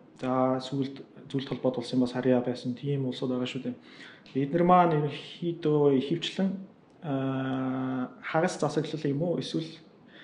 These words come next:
ерөнхийлөгчийн засаглалыг сонгосон байна. Хагас засаглалыг сонгохдоо ерөнхийлөгч нь илүү их мэдлэлтэй, а, байхаар.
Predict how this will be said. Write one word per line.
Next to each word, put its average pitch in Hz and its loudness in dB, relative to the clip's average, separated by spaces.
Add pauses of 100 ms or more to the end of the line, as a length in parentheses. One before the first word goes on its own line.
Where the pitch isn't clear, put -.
(320)
ерөнхийлөгчийн 147 2
засаглалыг - -6
сонгосон 127 -2
байна. 113 -6
Хагас 170 0
засаглалыг - -4
сонгохдоо - -4
ерөнхийлөгч - 0
нь 139 2
илүү 135 2
их 127 -2
мэдлэлтэй, 127 -6 (800)
а, 127 -4
байхаар. 123 -4